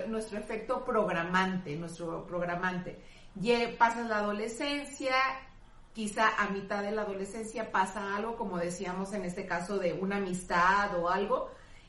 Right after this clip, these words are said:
y esa persona o esa situación es tu efecto detonante. Nuestro inconsciente no va a diferenciar, no va a reconocer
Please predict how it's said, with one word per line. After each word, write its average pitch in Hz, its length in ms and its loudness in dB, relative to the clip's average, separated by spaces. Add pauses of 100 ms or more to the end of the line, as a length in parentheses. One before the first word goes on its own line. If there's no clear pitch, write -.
(140)
y 254 220 0
esa 285 360 2
persona 240 840 -2
o 196 100 0
esa 202 200 -2
situación 233 720 -6
es 196 200 -6
tu 214 100 -4
efecto 208 720 -4
detonante. 190 1080 2 (420)
Nuestro 214 380 2
inconsciente 254 1080 -4 (240)
no 240 380 2
va 285 120 2
a 294 40 2
diferenciar, 190 1040 -2
no 220 220 -2
va 262 80 2
a 254 80 2
reconocer 208 880 -4